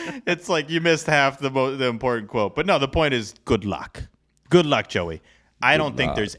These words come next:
Speaker 1: any chance you find out who Red Sox stats is. And if you
Speaker 2: I
Speaker 1: do
Speaker 2: think if I asked, he would tell me.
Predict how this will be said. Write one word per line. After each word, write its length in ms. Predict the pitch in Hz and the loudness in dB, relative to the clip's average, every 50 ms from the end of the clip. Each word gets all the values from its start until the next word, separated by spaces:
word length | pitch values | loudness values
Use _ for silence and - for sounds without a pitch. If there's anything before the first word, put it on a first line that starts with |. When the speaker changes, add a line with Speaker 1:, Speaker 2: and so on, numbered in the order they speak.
| - - | -2 0
Speaker 1:
any 320 | 160 170 165 156 147 123 | 2 2 2 0 -2 -2
chance 640 | 104 - - - 98 90 85 - - - - - - - _ _ _ _ _ _ _ - | -2 -4 -4 -4 -4 -4 -6 -8 -12 -14 -14 -14 -16 -20 _ _ _ _ _ _ _ -4
you 180 | 107 123 120 | -2 -2 -2
find 380 | - - 113 104 107 110 107 95 | -2 0 0 0 0 0 0 0
out 260 | 92 90 85 82 - _ _ _ - - _ _ _ - - _ _ _ _ - | -2 -2 -4 -6 -10 _ _ _ -20 -20 _ _ _ -20 -20 _ _ _ _ -4
who 120 | 151 131 117 | -2 0 2
Red 180 | 120 107 101 | 2 2 2
Sox 220 | - 98 87 - - | 0 -4 -4 -4 -2
stats 220 | 104 90 85 - | -2 -2 -2 -4
is. 100 | 95 123 | -8 -6
And 220 | 123 160 170 180 | -2 0 2 2
if 80 | 190 156 | 2 2
you 60 | 151 170 | 4 4
Speaker 2:
I 120 | 240 392 | 4 6
Speaker 1:
do 120 | - 214 254 247 | 6 6 6 6
Speaker 2:
think 40 | 196 | 6
if 40 | - | 6
I 140 | 240 196 175 | 6 4 4
asked, 480 | 175 185 180 165 127 - - - - - | 4 4 4 4 2 0 -4 -8 -6 -4
he 80 | 160 | -4
would 160 | 139 131 127 - | -2 -2 -2 -2
tell 220 | 139 127 117 110 | -2 -2 -2 -2
me. 240 | 101 98 98 104 | -6 -8 -10 -14